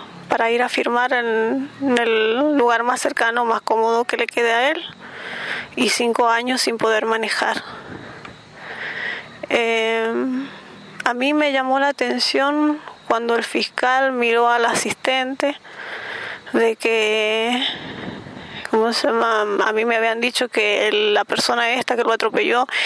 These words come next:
iba hablando por teléfono. Eh, de la fiscalía, me, porque yo me hice querellante para poder tener acceso al, al archivo y, y bueno, y la cámara no la, no la pude ver porque yo llevé un pendrive y me pasaron una imagen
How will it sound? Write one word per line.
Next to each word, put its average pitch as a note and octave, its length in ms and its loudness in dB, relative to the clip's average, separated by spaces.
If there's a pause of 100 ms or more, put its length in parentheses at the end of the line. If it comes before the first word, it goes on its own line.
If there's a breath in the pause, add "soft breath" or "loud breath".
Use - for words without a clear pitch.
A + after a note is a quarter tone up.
(260 loud breath)
iba A#3 180 4
hablando A3+ 320 2
por G#3+ 160 -2
teléfono. A#3+ 720 0 (960 loud breath)
Eh, A3 1000 2 (460 loud breath)
de A#3 160 2
la A3+ 140 2
fiscalía, B3 560 0
me, A3+ 480 2 (320)
porque A3 240 2
yo G#3+ 100 4
me A3+ 140 2
hice A#3+ 240 0
querellante A#3+ 560 0
para A3+ 180 0
poder A3+ 320 2
tener A#3 300 0
acceso A#3 540 0
al, A3 460 0 (360 loud breath)
al A#3 180 2
archivo C#4 640 0 (500 loud breath)
y, A3 840 2 (920 loud breath)
y - 100 2
bueno, A#3 220 2
y A3+ 40 2
la A3 220 2
cámara C4 480 2
no A3+ 720 2
la, A3 400 2
no A#3+ 140 0
la A#3 120 2
pude A#3+ 280 2
ver A#3+ 160 4
porque A#3 340 0
yo A#3+ 120 2
llevé A#3 200 2
un A#3+ 120 0
pendrive A#3 460 2
y C#4+ 80 0
me A#3 140 0
pasaron B3 560 0
una B3 220 2
imagen C4 720 2